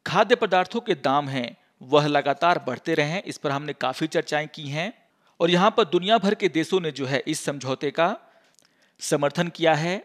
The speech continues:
उनका ये कहना है कि यूक्रेन और रूस के जो अनाज हैं जिसकी ज़रूरत गरीब देशों को और विकासशील देशों को सबसे ज़्यादा है, निर्यात बढ़ाने से जो है क्या होगा, उनके जीवन की रक्षा हो पाएगी।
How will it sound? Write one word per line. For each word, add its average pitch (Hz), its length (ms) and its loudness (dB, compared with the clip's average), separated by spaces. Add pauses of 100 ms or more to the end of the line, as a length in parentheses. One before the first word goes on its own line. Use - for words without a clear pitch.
उनका 143 280 -2
ये 147 180 0
कहना 151 340 -2
है 151 220 -2 (680)
कि 160 180 -4
यूक्रेन 208 360 2
और 180 220 2
रूस 180 200 -2
के 214 120 -8
जो 202 140 -4
अनाज 139 420 0
हैं 113 360 -10 (1400)
जिसकी 175 320 0
ज़रूरत 165 540 2 (460)
गरीब 147 400 4
देशों 170 300 2
को 190 260 2
और 151 240 0
विकासशील 151 560 -2
देशों 160 260 -2
को 185 140 0
सबसे 165 340 -4
ज़्यादा 147 400 2
है, 120 320 -6 (680)
निर्यात 156 480 2
बढ़ाने 156 440 0
से 165 140 -4
जो 143 140 -4
है 139 100 -2
क्या 123 180 -2
होगा, 123 320 -2 (180)
उनके 143 340 -2
जीवन 135 360 -10
की 156 140 -6
रक्षा 127 300 -4
हो 151 140 0
पाएगी। 151 520 0